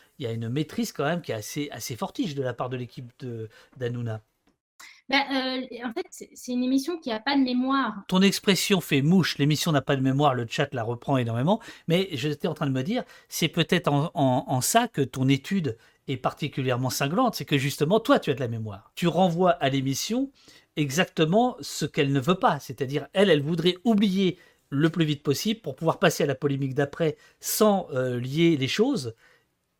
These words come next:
Speaker 1: Est-ce que, est-ce que, par exemple, quand tu, tu as fait cette étude, tu as pensé à ça ?
Speaker 2: Ben, tu as mis le doigt sur, euh,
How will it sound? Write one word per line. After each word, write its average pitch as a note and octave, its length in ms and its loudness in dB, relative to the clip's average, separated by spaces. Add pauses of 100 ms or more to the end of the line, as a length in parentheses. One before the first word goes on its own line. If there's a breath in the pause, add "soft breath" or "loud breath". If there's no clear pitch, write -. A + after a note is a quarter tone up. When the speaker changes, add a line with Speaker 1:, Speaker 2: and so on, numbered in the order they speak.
(140)
Speaker 1:
Est-ce D3 160 0
que, G#3 180 2
est-ce D3+ 140 -2
que, G3 80 2
par E3 300 0
exemple, E3 240 0
quand D3 140 -6
tu, C3+ 380 -8
tu - 120 -4
as B2+ 60 0
fait B3 140 0
cette - 240 -2
étude, A#3 280 -6
tu E3 120 -6
as C3 60 -2
pensé E3 280 -6
à C#3 60 -2
ça ? - 220 -12 (520)
Speaker 2:
Ben, A#3 280 -10
tu D4+ 180 -2
as C#4+ 140 2
mis D4 140 6
le A3+ 40 -4
doigt B3+ 240 4
sur, B3+ 340 -6
euh, G#3 180 -2